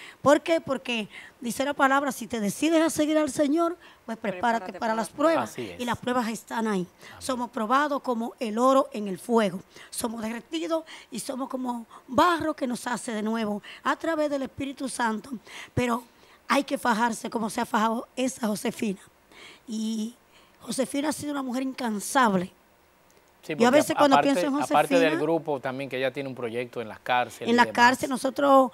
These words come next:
Speaker 1: yo vis-, yo visité mucho la cárcel con Josefina. No he asistido tanto en los últimos tiempos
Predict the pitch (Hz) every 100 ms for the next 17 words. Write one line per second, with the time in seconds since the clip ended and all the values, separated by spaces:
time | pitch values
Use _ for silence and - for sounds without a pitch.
0 | - - - 214 226 - 269 311 302 302
1 | 277 277 370 370 285 233 - 254 254 -
2 | 226 208 220 220 226 - 254 240 214 -
3 | - - 226 320 302 285 311 285 285 269
4 | 269 233 - 240 294 240 233 240 226 214